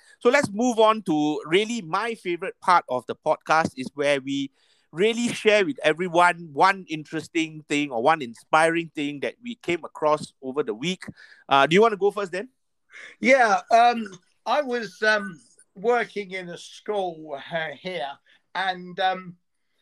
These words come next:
Speaker 2: I was a bit concerned about, um, some teachers maybe not being enthusiastic. And having a conversation with them and listening to their stories and understanding them, I saw that they really wanted to be excellent teachers. And I could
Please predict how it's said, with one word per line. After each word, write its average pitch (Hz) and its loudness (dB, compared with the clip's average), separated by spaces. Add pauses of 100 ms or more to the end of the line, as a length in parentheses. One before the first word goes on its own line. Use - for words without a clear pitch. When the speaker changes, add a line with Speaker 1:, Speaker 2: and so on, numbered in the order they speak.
(200)
Speaker 2:
I 269 -2
was 247 -6
a 226 -4
bit 247 -2
concerned 190 -6
about, 165 -6
um, 160 -6 (120)
some 170 -8
teachers 160 -10
maybe 156 -4
not 151 -6
being 143 -6
enthusiastic. 139 -6
And 135 -10 (220)
having 247 2
a 214 2
conversation 175 2
with 143 -4
them 147 -10
and 147 -10
listening 156 -6
to 147 -6
their 143 0
stories 143 -4
and 151 -8
understanding 147 -2
them, 127 -10 (360)
I 220 0
saw 196 0
that 180 2
they 165 2
really 165 2
wanted 147 -10
to 139 -12
be 139 -6
excellent 131 -8
teachers. 135 -6
And 143 -8
I 175 2
could 175 -10